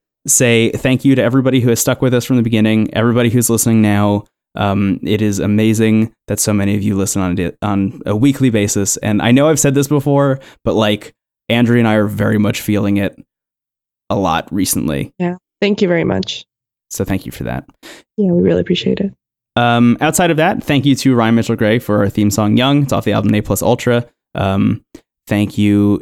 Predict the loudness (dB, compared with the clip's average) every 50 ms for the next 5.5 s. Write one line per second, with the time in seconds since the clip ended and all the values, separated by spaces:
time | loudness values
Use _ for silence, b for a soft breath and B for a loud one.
0 | -4 -10 -6 -2 0 2 2 2 2 2 2 2 2 2 2 2 2 2 0 0
1 | 0 0 2 2 0 0 0 2 2 2 2 2 0 0 0 -2 -2 0 0 0
2 | 2 2 2 0 -2 -2 -2 -2 0 0 0 2 2 0 0 0 -2 0 0 0
3 | 0 0 0 -2 -2 0 0 0 0 0 0 0 0 0 0 0 0 0 -2 -2
4 | -2 -2 -4 -4 -4 -2 0 0 0 0 0 -2 0 0 -2 -2 -2 -2 -2 0
5 | -2 0 0 0 2 2 2 0 0 -2